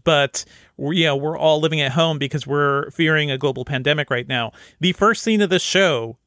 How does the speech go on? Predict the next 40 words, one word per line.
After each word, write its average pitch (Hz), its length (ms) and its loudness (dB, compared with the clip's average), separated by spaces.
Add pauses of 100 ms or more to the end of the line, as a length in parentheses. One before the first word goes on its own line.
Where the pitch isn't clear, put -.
(100)
is, 156 540 0
you 156 160 0
know, 139 120 0
the 135 140 -4
main 151 260 -2
character, 127 840 -2
uh, 135 200 0
one 160 160 2
of 196 40 2
the 170 60 -2
main 139 120 -4
characters 135 440 -4
played 135 180 -2
by 131 140 0
Andy 143 280 -4
Allo. 151 460 0 (480)
She 202 340 0
is 170 200 -2
in 185 120 0
a 180 100 0
crowded 165 540 -2
subway 156 340 0
car, 127 540 0
and 135 480 0 (140)
it 165 140 2
is 160 80 -2
so 170 180 0
crowded, 151 420 0
like, 131 300 0
yeah, 151 140 0
there's 123 200 -8
no 139 120 -10
room 123 160 -8
to 135 100 -8
move. 151 460 -2 (340)
Uh, 143 220 0
people 151 320 -4
are 143 160 0
wearing 139 400 -4
masks. 143 640 -4